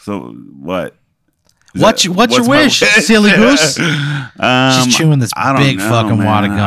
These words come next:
Speaker 1: I
Speaker 2: dude. It
Speaker 1: guess
Speaker 2: looks
Speaker 1: I
Speaker 2: like
Speaker 1: would
Speaker 2: it's so much. It looks like a softball size worth
Speaker 1: Why
Speaker 2: of
Speaker 1: is
Speaker 2: gum.
Speaker 1: she, is it, like, Big League Chew?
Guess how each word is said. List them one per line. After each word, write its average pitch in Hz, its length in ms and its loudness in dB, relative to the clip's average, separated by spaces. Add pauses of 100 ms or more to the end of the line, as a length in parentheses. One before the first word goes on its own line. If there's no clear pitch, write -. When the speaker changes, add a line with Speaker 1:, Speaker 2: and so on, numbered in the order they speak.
(100)
Speaker 1:
I 104 40 -2
Speaker 2:
dude. 98 100 -2
It 110 60 0
Speaker 1:
guess 110 160 -2
Speaker 2:
looks 104 140 -2
Speaker 1:
I 117 40 -4
Speaker 2:
like 107 80 -2
Speaker 1:
would 98 60 -2
Speaker 2:
it's 95 80 -6
so 110 300 0
much. 101 360 -2 (240)
It 127 60 0
looks 156 140 0
like 180 100 -2
a 147 40 0
softball 117 680 0
size 101 400 -2
worth 104 180 -2
Speaker 1:
Why 120 160 2
Speaker 2:
of 139 60 0
Speaker 1:
is 135 60 0
Speaker 2:
gum. 98 160 2
Speaker 1:
she, 120 180 0
is 95 400 -4
it, 107 100 0
like, 98 240 -4
Big 98 220 -4
League 95 320 -4
Chew? 110 480 -4